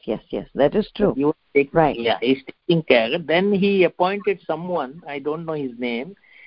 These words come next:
Speaker 2: Then the disciple of Jiva Goswami started worshipping that Radha Govindji. So there
Speaker 1: Mm.
Speaker 2: are so many people are, you know, afterwards started worshipping.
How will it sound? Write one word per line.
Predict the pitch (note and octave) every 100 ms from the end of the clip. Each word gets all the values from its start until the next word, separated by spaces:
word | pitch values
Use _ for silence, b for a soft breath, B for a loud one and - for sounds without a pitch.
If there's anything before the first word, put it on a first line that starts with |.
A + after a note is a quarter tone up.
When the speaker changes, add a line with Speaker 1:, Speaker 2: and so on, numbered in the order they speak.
| b _
Speaker 2:
Then | - D3+ F3+ G3
the | F#3+
disciple | D#3 D3 F3 F3+ - F#3 G#3+
of | D#3 - -
Jiva | C3+ C3 D3 C#3+
Goswami | C#3 C3+ B2+ B2+ E3 A#4 A#4+ -
started | C#3+ C#3+ C#3+ C3
worshipping | A#2+ - B2 A#2 A2 G#2
that | F#2 -
Radha | G#2 G#2 G#2
Govindji. | F#2+ G2+ G2+ G2 - - _ _ _ _ _ _ _ _ B B B B -
So | G3 G3
there | F3+ F#3+
Speaker 1:
Mm. | G3
Speaker 2:
are | F#3 -
so | F#3+
many | F#3+ F#3+
people | F3+ D#3+ D#3+ D#3 D3+
are, | C#3+ C3+ _ _
you | C3+
know, | C3
afterwards | C3+ B2 - B2+ B2+ B2+ _ _
started | A#2 A2+ A2+ G#2
worshipping. | G#2+ - - - - -